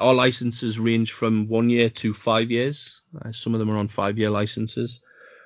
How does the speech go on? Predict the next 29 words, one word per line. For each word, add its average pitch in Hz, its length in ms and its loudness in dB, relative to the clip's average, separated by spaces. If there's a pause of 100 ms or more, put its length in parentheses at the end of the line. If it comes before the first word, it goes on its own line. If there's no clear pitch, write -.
(100)
Um, 110 360 6
and 120 180 8
that 120 200 2
gives 120 200 4
them 117 300 4
unlimited 120 580 4 (120)
uploads 110 680 4
kind 110 180 -2
of 110 60 4
moving 107 280 4
forward. 104 440 2 (800)
A - 40 8
lot 127 260 8
of 147 140 -2
clients 131 500 0
then 123 280 0
pay 123 300 -2
for 113 480 0
historical 120 580 0
data 139 380 -2 (160)
because - 480 -6 (580)
we 117 160 2
can 107 200 0
read 110 180 4
all 107 160 2
of 98 100 -4
the 107 80 -4
historical 113 580 -4
stuff, - 240 -8